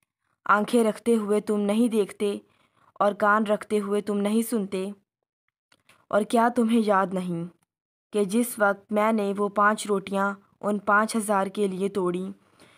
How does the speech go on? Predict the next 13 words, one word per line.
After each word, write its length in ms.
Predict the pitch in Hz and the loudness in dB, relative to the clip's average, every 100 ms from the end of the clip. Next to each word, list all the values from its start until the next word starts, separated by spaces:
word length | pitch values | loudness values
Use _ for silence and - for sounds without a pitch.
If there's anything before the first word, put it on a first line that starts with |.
| - _ - | -20 _ -4
तो 100 | 214 | -2
तुमने 460 | 214 226 226 214 | 0 2 2 0
कितनी 420 | 214 226 220 233 233 | -2 -6 -2 0 0
टोकरियां 580 | 220 190 190 185 190 196 _ _ | -2 -4 -4 -2 -2 -4 _ _
टुकड़ों 340 | 208 180 220 226 | -6 -4 -2 -2
से 220 | 226 220 | 0 -2
भरी 260 | 190 196 208 | -2 -2 -2
हुई 200 | 214 202 | -2 -4
उठाईं?" 520 | 196 190 165 165 175 _ _ _ _ _ _ _ _ _ - | -6 -6 -6 -6 -12 _ _ _ _ _ _ _ _ _ -2
उन्होंने 440 | 214 233 254 240 | 2 4 4 4
उससे 380 | 220 226 - 226 | 2 -2 0 -2
कहा, 240 | 214 202 208 | 0 0 2
"बारह।" 460 | 196 175 165 170 | 2 2 0 -4